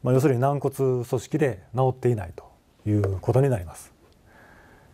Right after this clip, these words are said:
えー、だから、あの、この自家軟骨細胞移植術、こういうふうに、あの、修復組織で治って、あの、ある程度の、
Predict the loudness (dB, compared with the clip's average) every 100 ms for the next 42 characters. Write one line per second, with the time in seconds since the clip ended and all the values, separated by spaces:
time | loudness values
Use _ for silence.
0 | -4 0 2 2 0 -2 -6 -6 -2 0
1 | 0 -2 0 0 0 -2 -2 -4 -4 -4
2 | 0 0 -2 -6 -8 -8 -10 -14 -6 2
3 | 2 2 0 0 0 -4 -4 -6 -2 -4
4 | -4 -2 2 2 -2 -8 -8 -8 -10 0
5 | 0 4 2 2 -6 -16